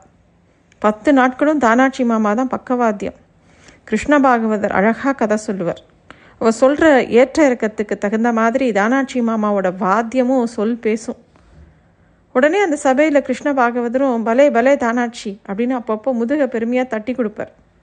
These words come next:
தானாட்சி மாமா தன்னோட கண்களை அகல விரிச்சு அப்படியே வெத்தலை காவி தெரிய நன்னா சிரிப்பார். ரெண்டு கையிலையும் அந்த பாகவதருக்கு வணக்கம் சொல்லுவார். அப்போ அந்த கலைஞனோட மனசு அவ்வளோ பூரிச்சு போகும்.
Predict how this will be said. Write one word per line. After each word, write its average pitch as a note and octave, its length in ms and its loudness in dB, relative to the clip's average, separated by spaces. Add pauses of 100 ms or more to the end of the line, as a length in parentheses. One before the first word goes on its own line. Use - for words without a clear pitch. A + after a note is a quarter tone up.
(760)
தானாட்சி B3+ 440 0
மாமா A3+ 540 -2 (380)
தன்னோட A3 380 0
கண்களை A#3+ 380 0
அகல A#3+ 280 0
விரிச்சு A#3 680 -2 (380)
அப்படியே G3+ 420 2
வெத்தலை B3 440 2
காவி A3 320 0
தெரிய A3+ 320 0 (420)
நன்னா G#3+ 360 2 (100)
சிரிப்பார். A#3 420 0 (240)
ரெண்டு G#3+ 240 2
கையிலையும் A#3+ 480 2
அந்த A3 160 2
பாகவதருக்கு A3 580 0
வணக்கம் G#3+ 360 -4
சொல்லுவார். F#3+ 420 -6 (920)
அப்போ D4 640 4
அந்த A#3+ 280 2
கலைஞனோட E4 640 0
மனசு A3+ 760 -2
அவ்வளோ A#3+ 280 -2 (100)
பூரிச்சு D#4 420 -4
போகும். A#3 480 -6